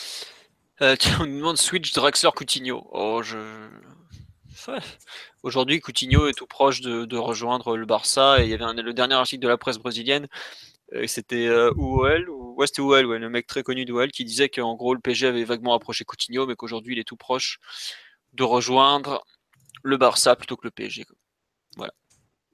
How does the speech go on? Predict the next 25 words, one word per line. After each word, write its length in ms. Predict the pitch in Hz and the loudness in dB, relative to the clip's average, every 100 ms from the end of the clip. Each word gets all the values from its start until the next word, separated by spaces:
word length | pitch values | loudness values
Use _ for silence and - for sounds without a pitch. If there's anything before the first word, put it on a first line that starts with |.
| _ _ _ _ _ _ - | _ _ _ _ _ _ -14
C'est, 300 | - 110 107 | -8 -6 -6
c'est, 340 | - 107 104 | -8 -10 -10
donc 140 | 110 - | -12 -8
c'est 140 | 117 | -4
un 160 | 110 110 | -4 -4
peu 240 | 123 120 | -2 -2
à 40 | |
oublier, 460 | 113 117 117 113 113 | -2 -6 -10 -8 -8
euh. 220 | 110 110 - - - - | -8 -12 -18 -20 -20 -12
Puis 120 | - | -10
globalement, 380 | 117 113 120 127 | -2 0 2 2
les, 200 | 123 117 | 2 0
les 240 | 117 117 120 | -2 -2 2
échanges 320 | - 135 123 | 2 2 0
dans 80 | 117 | -6
le 60 | |
football, 380 | - 120 127 123 | -8 -10 -6 -6
ça 120 | - | -6
existe 260 | 113 110 - | -8 -14 -12
pas 100 | - | -14
trop, 240 | - - | -14 -16
trop 220 | - - | -16 -18
non 120 | 110 - | -18 -20
plus, 200 | - - | -20 -20
quoi. 160 | _ | _